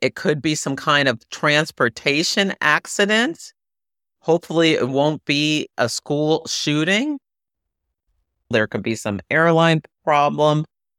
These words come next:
violations of land boundaries. Both World War Two and the war in Ukraine started when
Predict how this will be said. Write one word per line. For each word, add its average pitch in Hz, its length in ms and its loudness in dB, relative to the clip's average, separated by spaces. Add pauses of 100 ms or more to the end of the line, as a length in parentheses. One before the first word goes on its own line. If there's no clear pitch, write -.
(120)
violations 139 840 0
of 107 120 -4
land 143 500 2
boundaries. 160 880 2
Both 123 360 0
World 123 340 -2
War 120 220 0
Two 196 560 2 (100)
and 113 480 0 (460)
the 123 140 -4
war 135 300 2
in 127 80 0
Ukraine 160 680 2
started 139 640 0
when 123 380 2